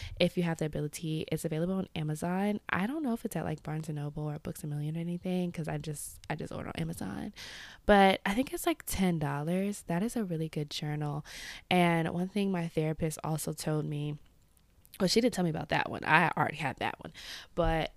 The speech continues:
my therapist also told me, like, even if it is just writing down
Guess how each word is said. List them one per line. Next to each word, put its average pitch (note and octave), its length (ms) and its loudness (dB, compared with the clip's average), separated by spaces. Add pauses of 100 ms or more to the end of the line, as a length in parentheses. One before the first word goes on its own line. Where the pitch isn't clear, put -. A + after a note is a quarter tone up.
my F3 200 -4
therapist F3 380 -2
also E3 220 2
told D#3+ 200 -2
me, D#3+ 60 -2
like, D3 220 -4
even C4 380 2
if G3+ 160 0
it F#3+ 160 2
is D#3+ 260 2
just D#3 260 -4
writing D3+ 360 -2
down D3 440 -4